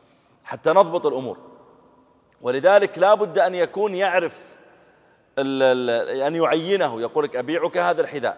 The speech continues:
أبيعك هذا الثوب، أبيعك تلك الشاة، أبيعك هذه الناقة"، ونحو هذا، "أبيعك هذا العبد المملوك". يقول: "إلا فيما تتساوى أجزاؤه كقفيز من صبرة".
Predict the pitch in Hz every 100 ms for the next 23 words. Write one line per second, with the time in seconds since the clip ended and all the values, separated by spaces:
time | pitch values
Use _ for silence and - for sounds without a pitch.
0 | 101 107 147 156 165 165 160 156 143 113
1 | - - - _ _ _ _ _ - 143
2 | 151 170 170 170 160 180 170 160 - 175
3 | 139 - - - - _ _ - 127 165
4 | 160 165 156 170 165 147 165 180 - 110
5 | - - - _ _ _ - 151 165 170
6 | 156 104 90 131 151 160 165 170 156 -
7 | 127 147 160 156 147 151 170 170 170 160
8 | - - - - _ _ _ _ _ _
9 | _ - 151 202 220 214 247 226 - 220
10 | 202 180 175 147 - 170 165 160 - 117
11 | 117 151 123 143 156 139 135 - 117 143
12 | 151 147 160 - 127 127 120 151 117 101